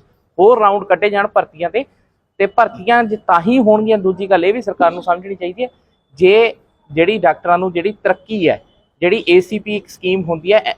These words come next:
ਅਸ਼ੋਰਡ ਕਰੀਅਰ ਪ੍ਰੋਗਰੈਸ਼ਨ, ਕਿ ਹਰ ਡਾਕਟਰ ਨੂੰ ਚੌਥੇ, ਨੌਵੇਂ ਤੇ ਚੌਦਵੇਂ ਸਾਲ ਤੇ ਤਰੱਕੀ ਦਿੱਤੀ ਜਾਂਦੀ ਹੈ ਉਹਦੀ ਉਮਰ ਦੇ, ਉਹਦੇ ਐਕਸਪੀਰੀਅੰਸ ਦੇ ਵਧਣ ਦੇ ਨਾਲ, ਉਹ ਸਰਕਾਰ ਨੇ ਦੋ ਹਜ਼ਾਰ ਇੱਕੀ ਤੋਂ, ਪਿਛਲੀ ਸਰਕਾਰ ਨੇ ਬੰਦ ਕਰਤੀ ਸੀ। ਉਹ ਜੇ ਦੁਬਾਰਾ ਮੁੜ ਚਾਲੂ ਨਾ ਕੀਤੀ ਗਈ ਤਾਂ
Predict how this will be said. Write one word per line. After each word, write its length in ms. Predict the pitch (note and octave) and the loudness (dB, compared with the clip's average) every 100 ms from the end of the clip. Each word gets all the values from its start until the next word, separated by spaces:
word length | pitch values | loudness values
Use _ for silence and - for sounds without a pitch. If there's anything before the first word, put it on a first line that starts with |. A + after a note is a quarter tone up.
| D#3 | -4
ਅਸ਼ੋਰਡ 300 | E3+ F#3 G3 | 0 0 0
ਕਰੀਅਰ 320 | F3 E3 F#3 | 0 0 0
ਪ੍ਰੋਗਰੈਸ਼ਨ, 540 | F3+ D#3 D3+ C#3+ G#3 | -2 -2 0 -2 -6
ਕਿ 360 | B3+ _ _ G3+ | -10 _ _ -2
ਹਰ 200 | F3+ G#3 | 2 2
ਡਾਕਟਰ 300 | G3 D#3+ - | 0 -2 -4
ਨੂੰ 160 | G3 C4 | -4 -4
ਚੌਥੇ, 440 | - E3 - G#3 | 0 -2 0 0
ਨੌਵੇਂ 340 | G#3 D#3 F3 G#3+ | 2 2 2 0
ਤੇ 80 | |
ਚੌਦਵੇਂ 360 | - F3 E3+ A3 | -2 0 0 -2
ਸਾਲ 220 | - E3 | 0 0
ਤੇ 120 | G3 | 0
ਤਰੱਕੀ 400 | - F#3 - - | -4 -4 -6 -10
ਦਿੱਤੀ 300 | G#3+ F3+ F#3 | -6 -6 -6
ਜਾਂਦੀ 340 | E3+ D3 C#3+ F3+ | -8 -8 -6 0
ਹੈ 100 | A3+ | 0
ਉਹਦੀ 300 | F3 F3 G3+ | 0 -4 -4
ਉਮਰ 300 | F3 D#3+ E3+ | -2 0 0
ਦੇ, 120 | F#3 | 2
ਉਹਦੇ 200 | G3 F#3+ | 2 0
ਐਕਸਪੀਰੀਅੰਸ 480 | G3 - E3 F#3 G3 | -2 -4 -6 -4 -2
ਦੇ 100 | F#3 | 0
ਵਧਣ 280 | D#3+ F3 F3+ | 0 0 -2
ਦੇ 100 | D3 | -4
ਨਾਲ, 180 | G#2+ - _ _ _ _ | -6 -10 _ _ _ _
ਉਹ 120 | A3 C4 | 0 2
ਸਰਕਾਰ 380 | G3+ - F3 | 0 0 0
ਨੇ 100 | F3+ | 0
ਦੋ 200 | F#3+ F3+ | 0 2
ਹਜ਼ਾਰ 180 | F#3 F#3+ | 4 2
ਇੱਕੀ 220 | F3+ - | 0 -6
ਤੋਂ, 100 | F#3+ | -8
ਪਿਛਲੀ 340 | F#3+ F3+ F#3+ F#3+ | -8 -8 -12 -10
ਸਰਕਾਰ 340 | F3 E3+ E3 | -4 0 0
ਨੇ 100 | E3+ | 0
ਬੰਦ 240 | D3+ D3+ D3+ | -2 -2 0
ਕਰਤੀ 340 | D#3 D3+ F3+ | -2 -2 -8
ਸੀ। 180 | F3+ A#3+ _ _ _ - | -16 -16 _ _ _ 2
ਉਹ 140 | B3 | 4
ਜੇ 120 | C4 | 4
ਦੁਬਾਰਾ 320 | G#3 F#3+ G3 | 2 4 4
ਮੁੜ 180 | G3+ G3 | 2 -2
ਚਾਲੂ 320 | G3+ F#3 F3 F#3 | 0 0 0 0
ਨਾ 120 | F3+ | -2
ਕੀਤੀ 320 | F3+ - F#3+ | -4 -8 -4
ਗਈ 100 | G#3 | -2
ਤਾਂ 160 | B3 | 0